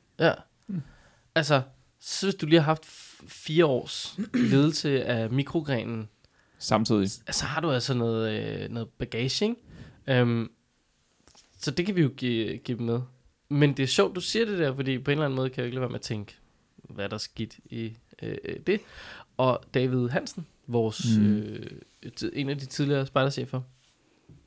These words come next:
Speaker 1: blev frivillig i, øh, eller blev bestyrelsesmedlem i unicef.
Speaker 2: Ja.
Speaker 1: Som jo også er frivilligt, skal
Speaker 2: Mm.
Speaker 1: man stadig lige huske. Og en af dem, han sad med, er jeg ret sikker på, også var tidligere spejder. Og der, jeg har bare stødt på flere, som er røget over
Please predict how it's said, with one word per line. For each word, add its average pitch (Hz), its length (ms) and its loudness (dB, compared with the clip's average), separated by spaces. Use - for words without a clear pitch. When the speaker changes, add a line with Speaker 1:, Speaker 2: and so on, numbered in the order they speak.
Speaker 1:
blev 131 340 6
frivillig 135 460 0
i, 113 320 -2
øh, 117 180 -6
eller 113 140 -2
blev 123 180 2
bestyrelsesmedlem 123 800 -2
i 117 200 -6
unicef. - 400 -4
Speaker 2:
Ja. 107 140 6
Speaker 1:
Som 143 200 4
jo 143 100 8
også 139 160 2
er - 20 -2
frivilligt, 101 440 -10
skal 117 100 2
Speaker 2:
Mm. 117 60 4
Speaker 1:
man 110 100 2
stadig 113 200 -6
lige 110 100 -4
huske. 123 180 -8
Og - 180 2
en 135 160 0
af 135 80 0
dem, 131 140 0
han 131 180 2
sad 131 400 -2
med, 131 340 0
er 131 80 -2
jeg 110 140 -2
ret 127 220 -2
sikker 113 180 -6
på, 117 120 -6
også - 220 -6
var 127 60 -2
tidligere 110 320 -10
spejder. - 280 -12
Og - 160 -8
der, 135 200 4
jeg 147 80 -2
har 143 60 2
bare 151 220 2
stødt 151 180 -2
på 160 80 -4
flere, 170 360 4
som 156 200 0
er 160 60 6
røget 139 220 6
over 127 240 -2